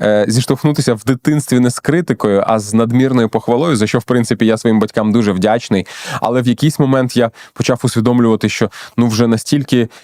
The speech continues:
е, також не можна себе любити, бо це вже дійсно вже десь переростає в егоїзм. Друзі, баланс десь посередині. Ми маємо усвідомлювати, що ми прості люди. Баланс, е, посередині, бо ми маємо усвідомлювати, що ми помиляємось.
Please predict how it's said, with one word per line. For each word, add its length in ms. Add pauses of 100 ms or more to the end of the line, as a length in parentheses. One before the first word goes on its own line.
(120)
е, 320 (640)
також 400
не 60
можна 260
себе 260
любити, 340
бо 240
це 200
вже 160
дійсно 300
вже 140
десь 180
переростає 580
в 80
егоїзм. 440 (300)
Друзі, 260
баланс 420
десь 160
посередині. 640
Ми 100
маємо 300
усвідомлювати, 640
що 140
ми 80
прості 300
люди. 280
Баланс, 500
е, 140
посередині, 540
бо 120
ми 80
маємо 320
усвідомлювати, 720
що 160
ми 120 (140)
помиляємось. 1040